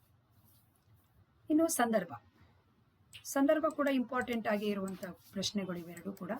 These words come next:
ಸಂದರ್ಭದಲ್ಲಿ. ಇವು ಕೂಡ ಅಷ್ಟೇ, ಇವು ಕೂಡ ಮಕ್ಕಳು ಅಷ್ಟೇ. ಇದು ಕೂಡ ಭಾಳ ಇಂಪಾರ್ಟೆಂಟ್ ಆಗಿ ಬರ್ತಾ ಇರ್ತೈತಿ ಮಕ್ಕಳು, ಯಾಕಂದ್ರೆ ಇವೆಲ್ಲ ಭಾಳ ವರ್ಷದ,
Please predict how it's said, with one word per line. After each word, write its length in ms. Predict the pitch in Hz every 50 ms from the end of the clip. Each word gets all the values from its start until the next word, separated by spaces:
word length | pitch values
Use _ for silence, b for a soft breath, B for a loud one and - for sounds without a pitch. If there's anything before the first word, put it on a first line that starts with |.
| - -
ಸಂದರ್ಭದಲ್ಲಿ. 760 | - - - 170 170 175 175 160 170 156 156 165 175 254 320 - _ - _ _ _ _ - - - _ _ _ _ _ _ _ _ _ _ _ _ _ _ _ _ _ _ _ _ _ _ _ _ _ -
ಇವು 140 | 196 185
ಕೂಡ 180 | 170 - 185 170 170
ಅಷ್ಟೇ, 320 | 160 - - - - 247 285 - - - - - _ _ _ _ _ _ _ _ _ _ _ _ _ _ _ - - - - - - - - - - - - - - - - - _ _ _ - - - - - - - - - - - - - - - _ _ _ _ _ _ _ _ _ _ _ _ _ _ - - _ _ _ - - _ _ _ _ _ - - _ _ _ - - -
ಇವು 120 | 202 185
ಕೂಡ 180 | 180 - 196 180
ಮಕ್ಕಳು 360 | 185 180 170 - - 185 175
ಅಷ್ಟೇ. 340 | 170 - - - 214 240 - - _ _ _ _ _ _ _ _ _ b b b b b _ _
ಇದು 140 | 247 226 262
ಕೂಡ 180 | - - 208 196
ಭಾಳ 460 | 190 180 156 156 185 208 233 262 262
ಇಂಪಾರ್ಟೆಂಟ್ 600 | 262 220 196 - 185 160 156 - - 160 - -
ಆಗಿ 120 | 175 165
ಬರ್ತಾ 260 | - - - - - -
ಇರ್ತೈತಿ 300 | - - - - - 156
ಮಕ್ಕಳು, 260 | 151 - - - - -
ಯಾಕಂದ್ರೆ 240 | 185 - 240 262
ಇವೆಲ್ಲ 160 | 269 277 269 277
ಭಾಳ 280 | 240 214 208 240 262 294
ವರ್ಷದ, 280 | 277 - - - 285 240